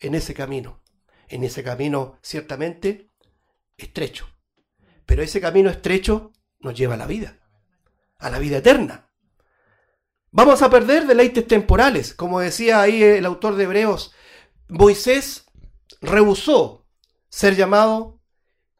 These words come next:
hijo de la hija de Faraón. Era noble, imagínense. Tenía, por decir así, el futuro asegurado. Moisés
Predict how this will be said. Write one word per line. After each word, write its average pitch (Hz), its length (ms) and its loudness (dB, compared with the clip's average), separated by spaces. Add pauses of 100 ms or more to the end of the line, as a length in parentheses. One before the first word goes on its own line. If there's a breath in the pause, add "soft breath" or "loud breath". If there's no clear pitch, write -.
(180)
hijo 226 360 2
de 208 80 4
la 185 120 0
hija 196 280 -2
de 170 80 -4
Faraón. 160 580 -4 (240)
Era 226 200 -2
noble, 247 600 -4 (100)
imagínense. - 760 -16 (460)
Tenía, 175 360 -2
por 147 140 -4
decir 160 260 -6
así, - 160 -8
el 185 80 -4
futuro 151 340 -8
asegurado. 127 680 -12 (1080)
Moisés 170 520 -6